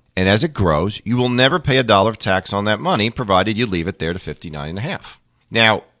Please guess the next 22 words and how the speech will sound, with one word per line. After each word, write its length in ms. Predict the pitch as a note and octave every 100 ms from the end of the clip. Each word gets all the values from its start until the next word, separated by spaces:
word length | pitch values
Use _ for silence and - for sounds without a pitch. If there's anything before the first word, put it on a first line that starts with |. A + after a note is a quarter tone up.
| _
unfortunately, 800 | - A2+ - E3 A#3 - C3+ F#2
though, 180 | E2+ F2+
a 40 |
lot 220 | G#2 E2+ A2+
of 80 |
people 360 | - F2+ G#2+ G2+
can't 360 | - G#2 G#2+ -
fund 340 | - D3 G3
their 140 | E3 F#2+
Roths 480 | D2 E2+ D#2 D#2 -
directly 460 | D#2 C#2+ C2+ A#2
'cause 180 | - G#2
they 140 | C3
earn 180 | E3 G#3+
too 160 | - E2
much 260 | - -
or 60 | D#2+
they 60 | F2+
have 160 | G2+
another 180 | A2 B2+
pension 460 | B2 D#3 F3+ - D2+
plan. 240 | - -